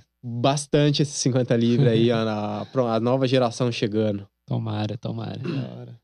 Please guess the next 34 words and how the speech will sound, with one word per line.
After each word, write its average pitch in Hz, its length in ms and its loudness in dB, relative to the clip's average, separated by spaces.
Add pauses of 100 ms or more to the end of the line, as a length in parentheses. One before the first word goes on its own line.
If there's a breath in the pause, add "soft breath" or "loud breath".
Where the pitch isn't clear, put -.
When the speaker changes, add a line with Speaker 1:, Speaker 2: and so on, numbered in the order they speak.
Speaker 3:
top. 127 320 -16
Speaker 2:
Cara, 151 220 0
seu 127 140 0
pai 135 180 -4
mandou 160 300 -2
um 151 40 2
negócio 143 320 0
aqui - 80 -16
que - 80 -4
eu 139 40 4
achei 143 180 0
bem 127 260 -2
bacana. 143 460 0
Speaker 1:
<laughs> - 880 -6
Speaker 2:
Vinte 131 460 0
e 165 60 4
um 147 140 6
oitenta 170 420 2
e 131 80 4
dois, 104 440 2
o 113 80 2
posicionou 127 680 2
com 135 160 0
o 135 60 2
sexto 143 440 0
melhor 127 320 2
tempo 123 320 -4
do 131 140 0
mundo 131 420 2
no 123 220 2
ano 139 380 2 (360)
até 127 260 -2
aquela 127 300 2
data. 104 400 -2